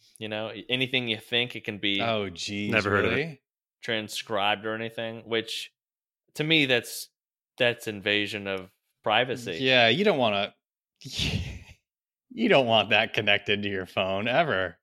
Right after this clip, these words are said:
Speaker 1: Dude, no. Then you get a,
Speaker 2: No.
Speaker 1: a transcript script out, and it's just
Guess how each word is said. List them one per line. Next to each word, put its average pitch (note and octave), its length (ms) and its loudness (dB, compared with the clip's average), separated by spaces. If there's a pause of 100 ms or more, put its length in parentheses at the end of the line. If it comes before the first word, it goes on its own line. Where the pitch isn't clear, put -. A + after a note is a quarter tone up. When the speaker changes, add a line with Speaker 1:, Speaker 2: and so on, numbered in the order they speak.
(160)
Speaker 1:
Dude, C#3 260 0
no. C3 380 -2
Then B2+ 240 -6
you C3 60 -6
get C#3 140 0
a, A#2+ 100 2
Speaker 2:
No. F#2+ 260 4
Speaker 1:
a E2+ 40 -4
transcript B2 920 -6
script - 460 -8
out, A#2 360 0 (220)
and G#2 180 -12
it's G2 120 -14
just - 240 -12